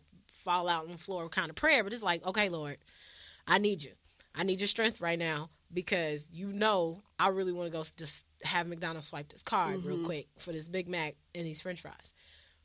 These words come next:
Speaker 1: But I know that that's not what you have for me to do.
Speaker 2: Right.
Speaker 1: So just help me out."
Speaker 2: Mm-hmm.
Speaker 1: <laughs> Like, and then before you know it, I'm at home and I'm baking some chicken. Cool. Just save me some money. But
Speaker 2: Uh.
Speaker 1: nonetheless, it's just,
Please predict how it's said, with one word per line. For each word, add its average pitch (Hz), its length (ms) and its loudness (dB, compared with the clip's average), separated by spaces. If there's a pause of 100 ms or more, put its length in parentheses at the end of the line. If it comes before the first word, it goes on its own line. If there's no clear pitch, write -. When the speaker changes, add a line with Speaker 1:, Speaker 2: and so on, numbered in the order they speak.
Speaker 1:
But 175 200 -2
I 320 200 8
know 196 260 -2 (560)
that 185 140 0
that's 208 180 6
not 202 160 4
what 190 100 -4
you 196 100 -4
have 185 180 4
for - 80 -8
me 190 160 -4
to 226 60 -4
do. 165 280 -6
Speaker 2:
Right. 175 240 -6 (140)
Speaker 1:
So 170 920 -2
just 160 600 -8
help 185 240 -8
me 190 140 -6
out." 147 140 -8 (140)
Speaker 2:
Mm-hmm. 196 520 2
Speaker 1:
<laughs> - 260 -18
Like, 160 380 -6 (240)
and 196 180 2
then 196 100 2
before 196 280 0
you 208 80 2
know 190 180 4
it, 190 220 0
I'm 175 180 -6
at 175 100 -2
home 165 480 -4
and 156 100 -8
I'm 151 140 -8
baking 151 260 -4
some 147 120 -12
chicken. - 240 -10 (640)
Cool. - 320 0 (340)
Just 151 200 0
save 170 260 4
me 180 120 0
some 175 160 -4
money. 151 100 -4 (640)
But 262 400 6
Speaker 2:
Uh. 226 60 -8
Speaker 1:
nonetheless, 226 600 2
it's 233 180 0
just, 294 200 2